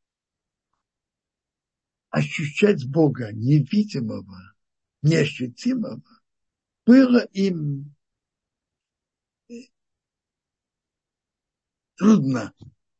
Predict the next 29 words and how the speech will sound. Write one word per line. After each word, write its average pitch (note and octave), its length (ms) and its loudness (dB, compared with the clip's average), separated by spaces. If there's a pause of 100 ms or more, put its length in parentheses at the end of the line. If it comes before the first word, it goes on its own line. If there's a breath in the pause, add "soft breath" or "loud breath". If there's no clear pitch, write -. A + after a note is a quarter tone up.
понять D3 480 4
и B2+ 40 -2
ощутить. - 680 -12 (840)
Они F3+ 260 6
привыкли E3 560 6
в C#3 60 4
Египте, C3+ 560 4
что B2 220 -6
были C3 440 0 (280)
идолы, A#2 600 -6
которым C3 400 -6
люди C3 280 -2
служили. G#2+ 600 -10 (280)
Ну, G3 200 4
у C#3 80 -6
нас D3+ 280 0
тоже C3+ 340 2
есть A#2+ 480 2 (580)
Бог, D3 300 4
которому C3 440 2
мы B2+ 100 4
служим. - 500 -12 (560)
Мы E4 240 -2
служим D3+ 540 -2
Ему. B2+ 420 -8 (220 soft breath)
Значит, - 260 -16 (400 soft breath)
видишь, A3 380 -2
какой-то E3+ 520 -2
предмет, C#3+ 560 4